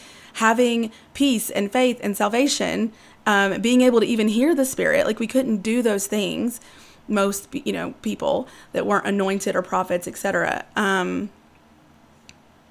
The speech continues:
couldn't do that. So d-, Jesus' sacrifice is more than simply, "Oh, one day we don't have to go to hell. We get to go to heaven." Like, yes, but it's so much more than that. And I want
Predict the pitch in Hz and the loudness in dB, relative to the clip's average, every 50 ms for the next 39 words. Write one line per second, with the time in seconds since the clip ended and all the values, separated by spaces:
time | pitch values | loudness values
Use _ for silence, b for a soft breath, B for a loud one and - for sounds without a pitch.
0 | _ _ _ - _ - 269 254 247 220 214 214 214 202 175 156 - - - - | _ _ _ -18 _ 0 2 2 2 2 0 0 0 0 0 0 0 -2 -4 -4
1 | 208 196 190 180 185 - - _ _ _ _ - 190 - 254 262 285 302 277 - | -2 -2 -2 -4 -10 -16 -20 _ _ _ _ -10 -4 0 0 2 2 0 -2 -2
2 | 262 254 233 214 214 208 214 - 196 175 190 - 185 190 208 247 B B B B | -4 -2 -2 -2 -2 -4 -2 -2 -2 -2 -2 -4 -6 -8 -8 -12 B B B B
3 | B B - 208 208 208 214 214 226 226 220 196 185 175 - - - 226 B B | B B -2 2 2 4 4 4 4 4 4 4 2 2 0 0 -4 -6 B B
4 | B B B B B B _ - 185 208 208 202 202 196 196 185 - - - - | B B B B B B _ -6 -2 0 0 2 2 0 0 -2 -4 -8 -12 -20
5 | _ _ _ - - - - - 202 202 202 - 196 190 180 175 165 160 160 - | _ _ _ -14 -12 -6 -4 -4 -4 -4 -4 -2 -2 0 0 0 -2 -4 -6 -8
6 | - - _ _ _ _ _ _ _ _ _ 214 214 208 202 196 196 196 196 185 | -12 -16 _ _ _ _ _ _ _ _ _ 0 2 2 2 2 2 0 0 0
7 | 190 180 170 165 185 175 170 - - 196 - - - - - - - - - - | 0 0 0 0 -2 -2 -2 -4 -4 -8 -10 -8 -8 -6 -6 -4 -4 -4 -4 -4
8 | - - - - - - 196 - - - - - - - - - - - - - | -6 -6 -6 -6 -6 -8 -6 -6 -6 -6 -6 -6 -4 -4 -4 -4 -4 -6 -6 -8
9 | - - 220 - - _ _ - 202 202 196 - - 208 214 165 - - - - | -8 -10 -10 -12 -14 _ _ -4 -4 -4 -4 -2 0 0 0 0 0 -4 -8 -10
10 | - B B B B B B _ - 208 202 208 214 - - - - 226 202 208 | -12 B B B B B B _ -2 0 0 0 0 0 0 0 0 0 0 0
11 | 202 202 202 190 - - - 196 175 175 185 190 196 190 170 170 - - 202 196 | 0 0 -2 -2 -4 -4 -4 -2 -2 -2 -2 -2 -2 -2 -2 -2 0 0 0 0
12 | 196 196 196 196 208 208 220 226 220 220 - - | 0 0 -2 -2 -2 0 0 0 -2 -4 -6 -10